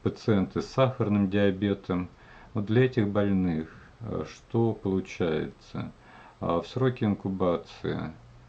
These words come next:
э, рост вирусной нагрузки, иммунитет включается, но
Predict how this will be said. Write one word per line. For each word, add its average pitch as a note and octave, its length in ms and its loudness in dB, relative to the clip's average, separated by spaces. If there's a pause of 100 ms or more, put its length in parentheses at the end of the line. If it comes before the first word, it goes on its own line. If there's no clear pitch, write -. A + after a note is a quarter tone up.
(400)
э, - 320 2
рост G2 420 -2 (440)
вирусной E2+ 800 -4 (880)
нагрузки, A#2+ 1040 0 (1900)
иммунитет A2 480 2
включается, G2 880 -2
но A2 420 2